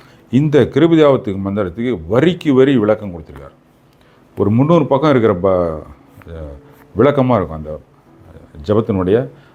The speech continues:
அஹ், விளக்கம். அழகான புத்தகம். அந்த புஸ்தகத்தை ஒரு தரம் படிச்சோம்னா நம்ம மோட்சத்துக்கு போன மாதிரி அனுபவிக்கலாம். அவ்வளோ அழகா இருக்கும் மாதாவை பற்றி.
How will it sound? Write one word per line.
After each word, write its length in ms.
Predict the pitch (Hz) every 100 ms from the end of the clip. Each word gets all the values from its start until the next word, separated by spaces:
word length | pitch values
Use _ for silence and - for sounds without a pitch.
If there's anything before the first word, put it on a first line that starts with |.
| _ 87
அஹ், 160 | 82
விளக்கம். 360 | 82 107 - 76 - _ _ _ _ _
அழகான 420 | 104 135 147 139
புத்தகம். 360 | 98 92 90 87
அந்த 200 | 92 95
புஸ்தகத்தை 440 | 110 - 165 139
ஒரு 160 | 107 104
தரம் 200 | 127 110
படிச்சோம்னா 380 | 104 101 110 127
நம்ம 180 | 110 90
மோட்சத்துக்கு 480 | 113 135 117 110 90
போன 160 | 95
மாதிரி 240 | 92 98 90
அனுபவிக்கலாம். 480 | 82 78 73 73 _ _ _ _ - -
அவ்வளோ 440 | 98 127 175 180
அழகா 260 | 156 143 135
இருக்கும் 280 | 117 98 95
மாதாவை 240 | 95 92
பற்றி. 280 | 80 80 -